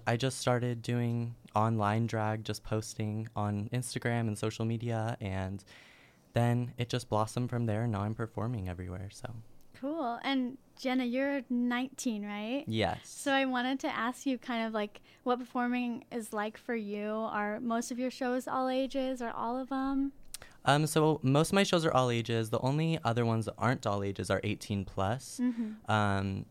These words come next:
Speaker 1: so yeah, I can't really do the twenty-one plus gigs yet, but
Speaker 2: Yeah.
Speaker 1: yeah.
Speaker 2: And what is it like being, like, a younger drag artist? Is,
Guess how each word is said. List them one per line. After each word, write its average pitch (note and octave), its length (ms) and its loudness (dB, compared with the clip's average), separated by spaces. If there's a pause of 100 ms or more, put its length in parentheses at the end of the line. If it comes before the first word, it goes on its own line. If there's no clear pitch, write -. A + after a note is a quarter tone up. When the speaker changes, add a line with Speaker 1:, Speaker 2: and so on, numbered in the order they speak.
(200)
Speaker 1:
so - 200 -2
yeah, B2+ 160 4
I A2 80 4
can't D3+ 220 0
really D#3 240 2
do B2 180 0
the A#2 100 0
twenty-one A2 480 2
plus A2 300 0
gigs G#2 340 -4
yet, F#2+ 420 0
but F#2 280 2 (320)
Speaker 2:
Yeah. A#3+ 440 -2
Speaker 1:
yeah. A2 280 -2 (560)
Speaker 2:
And C4+ 220 4
what B3+ 120 2
is D4 160 0
it E4 160 -2
like A#3+ 360 -4
being, A3 540 0
like, A#3 220 0
a B3 60 2
younger A3 540 -2
drag G#3+ 440 -6
artist? A3 540 -8
Is, A3 220 -10